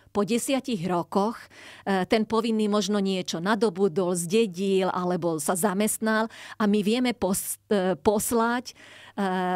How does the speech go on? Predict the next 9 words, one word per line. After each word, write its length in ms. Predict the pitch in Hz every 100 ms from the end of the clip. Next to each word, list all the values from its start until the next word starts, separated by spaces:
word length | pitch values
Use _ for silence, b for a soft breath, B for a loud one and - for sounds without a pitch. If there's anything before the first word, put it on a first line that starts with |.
| 180 175
tomu 220 | - 220
dieťaťu, 480 | 202 190 180 196 -
respektíve 960 | 202 185 - 208 - 185 175 175 175 - -
tej 180 | 214 190
matke 680 | 196 170 - - 208 240 - _ -
častokrát, 720 | 170 - 196 - 214 208 214 B B B B B - _ _ _
naraz 480 | - 202 220 196 175
dvadsať 300 | 175 180 202
tisíc 380 | - 190 - 180